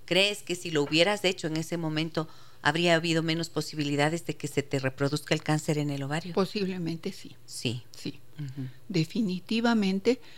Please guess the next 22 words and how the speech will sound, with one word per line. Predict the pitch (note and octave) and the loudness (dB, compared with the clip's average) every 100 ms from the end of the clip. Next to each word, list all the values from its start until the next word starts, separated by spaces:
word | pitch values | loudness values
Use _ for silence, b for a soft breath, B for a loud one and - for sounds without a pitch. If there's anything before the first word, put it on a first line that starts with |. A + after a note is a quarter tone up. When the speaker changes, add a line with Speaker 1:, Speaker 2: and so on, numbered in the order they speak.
| b b b - | b b b 6
Speaker 2:
porque, | G#3+ G3+ F#3 - F3+ E3 F3 - - - - - - | 8 10 6 4 6 6 2 -6 -14 -18 -18 -12 4
porque | F#3 F3+ F#3 | 4 6 0
te | F#3 F3 | 2 2
digo, | F#3 G#3 G#3 G#3+ - - - - | 4 4 4 4 2 -6 -8 0
em, | F3+ D#3+ D#3+ D#3+ D#3 - - b b b b b b - - | 2 4 2 0 -4 -12 -16 b b b b b b -18 -2
seguramente | - G3 A3 A3+ G#3 G#3+ A#3+ | 4 6 8 6 6 4 2
las | F#3+ F3 | 2 -2
células | - G#3+ G#3+ G3+ F3+ | 0 0 2 -2 -4
se | - | -6
hubieran | F3 F3 E3+ D#3 | -6 -4 -4 -4
muerto, | F3 C#4 - - D#3 - - - - - | 4 4 4 -6 -10 -12 -16 -16 -16 -6
¿no? | G3+ A3 | -4 -2
No, | F#3+ F#3 - - | -2 -6 -8 -4
eh, | - - - - | -4 -6 -10 -6
las | F#3 F3+ E3+ | -2 0 -2
células | - G3+ G3+ G3 F3 F3+ | -2 0 2 0 0 -2
malignas | E3+ F3+ G#3+ G#3+ F#3+ | -4 -4 -2 -4 -4
que | - | -8
se | D#3+ E3+ | -8 -6
quedaron | - E3+ F#3 G#3+ F#3+ - B B B | -4 0 2 2 -2 -4 B B B
en | F#3+ F3+ | 0 0
semeja-, | - F3 E3+ D#3+ A3 A3+ | 2 0 2 -2 -4 -6